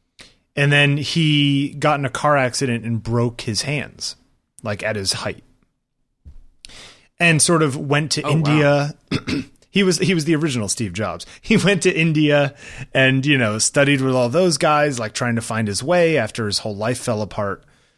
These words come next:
Speaker 1: and came back, and then he was teaching. And so he had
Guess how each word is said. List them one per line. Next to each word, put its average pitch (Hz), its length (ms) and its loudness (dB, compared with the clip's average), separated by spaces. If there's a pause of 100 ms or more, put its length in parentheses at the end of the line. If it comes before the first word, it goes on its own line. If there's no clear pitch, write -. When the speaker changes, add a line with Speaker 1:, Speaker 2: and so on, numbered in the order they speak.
(280)
Speaker 1:
and 147 240 0
came 185 220 0
back, 170 320 2
and 139 100 2
then 127 160 0
he 127 160 0
was 120 400 -4
teaching. 113 560 -2 (840)
And 165 120 0
so 165 140 2
he 190 240 0
had 165 600 0